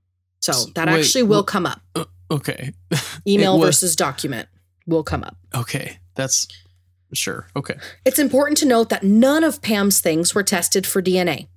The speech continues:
Speaker 1: So her car, the clothes that she had worn the night of Betsy's murder, they didn't check under her fingernails, none of it.
Speaker 2: Hmm.
Speaker 1: All of it was left out of the investigation. So nobody knows if
Speaker 2: Yeah.
Speaker 1: there was blood evidence on her.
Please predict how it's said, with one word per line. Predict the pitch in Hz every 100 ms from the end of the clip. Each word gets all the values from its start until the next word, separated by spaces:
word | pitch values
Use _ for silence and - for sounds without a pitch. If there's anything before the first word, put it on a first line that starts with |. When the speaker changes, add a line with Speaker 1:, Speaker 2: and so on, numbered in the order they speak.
| _ -
Speaker 1:
So | - 170
her | 151
car, | - - 240 240 233 - _ _ -
the | 185
clothes | - 240 233
that | -
she | -
had | 214
worn | 202 208 208
the | 202
night | 185 185
of | 185
Betsy's | 175 170 151 151
murder, | 185 196 196 190 190 _ _
they | 170
didn't | 175 151
check | - 165
under | 165 135
her | 170
fingernails, | - 233 220 214 202 196 190 - - -
none | -
of | 143
it. | 131 - _ _
Speaker 2:
Hmm. | 135 123 113 - -
Speaker 1:
All | 202 202 208
of | 196
it | 202
was | 196 185
left | 175 -
out | 170 170
of |
the | 175
investigation. | 170 160 151 180 175 139 - 139 - - - -
So | -
nobody | 220 233 254 247 233
knows | 208 202 156 151 - -
if |
Speaker 2:
Yeah. | 165
Speaker 1:
there | 180
was | 180
blood | - 180 170
evidence | 156 156 151 147
on | 160 156
her. | 135 -